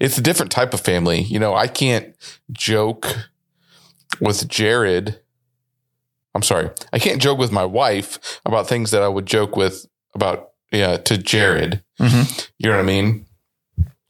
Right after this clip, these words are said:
Speaker 1: Um, or, or anybody else I work with. Um,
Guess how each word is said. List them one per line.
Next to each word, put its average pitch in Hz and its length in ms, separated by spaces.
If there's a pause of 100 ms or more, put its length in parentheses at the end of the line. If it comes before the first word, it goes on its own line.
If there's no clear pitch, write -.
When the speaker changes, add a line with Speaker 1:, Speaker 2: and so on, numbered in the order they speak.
(220)
Speaker 1:
Um, 87 440 (1400)
or, 113 360
or 117 240
anybody 110 320
else 98 180
I 95 60
work 87 280
with. - 380 (280)
Um, 87 520